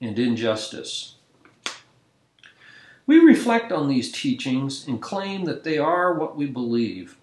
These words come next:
We examine not only their impact on our personal lives, but the impact that they could have on lives throughout the world.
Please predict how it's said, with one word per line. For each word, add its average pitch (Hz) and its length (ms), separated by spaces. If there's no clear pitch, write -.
We 277 200
examine 156 800
not 156 200
only 214 260
their 120 260
impact 117 680
on 127 140
our 117 100
personal 151 560
lives, 110 720
but 175 200
the - 100
impact 156 760
that 127 220
they 156 200
could 285 300
have 113 540
on 120 240
lives 165 500
throughout 131 480
the 127 60
world. 104 500